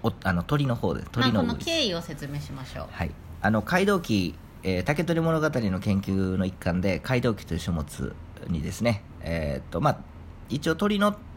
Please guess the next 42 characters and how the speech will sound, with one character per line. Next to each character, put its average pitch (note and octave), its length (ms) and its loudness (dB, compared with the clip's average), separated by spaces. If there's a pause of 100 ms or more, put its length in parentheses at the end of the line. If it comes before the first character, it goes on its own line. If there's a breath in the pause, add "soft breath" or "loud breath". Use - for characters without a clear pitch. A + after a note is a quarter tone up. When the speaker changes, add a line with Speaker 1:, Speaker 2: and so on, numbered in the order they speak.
(600)
Speaker 1:
鳥 F3 200 2
姫、 F3 240 4
鳥 A2+ 180 0
姫 A2+ 180 2
と - 120 -2
か、 F2 120 -2
と-、 - 200 -6 (100)
鳥 F#3+ 260 2
と E3 120 0
か G2 60 0
言 F2+ 60 0
っ F2 60 -10
て F#2+ 60 -2
ま F2+ 100 0
す - 100 -6
け - 120 -6
ど、 A#2+ 220 6
Speaker 2:
う - 20 0
ん。 G#3+ 100 -2 (500 loud breath)
Speaker 1:
あ - 120 -4
の、 E2 480 0
以 G#2 80 2
前 F#2+ 140 2
か D2+ 120 -4
ら D#2 80 0
聞 E2 140 -4
い - 40 -2
て F2+ 80 -2
る E2 80 -2
方 D#2+ 200 -4
は D2+ 80 0
ご E2+ 100 0
存 G#2 160 2
知 D2 60 -2
だ - 60 -4
と A1+ 100 -8
思 G1+ 100 -6
い G1+ 40 -6
ま - 100 -6
す。 - 100 -12 (240 loud breath)
Speaker 2:
う A3 40 0
ん。 G3+ 100 -2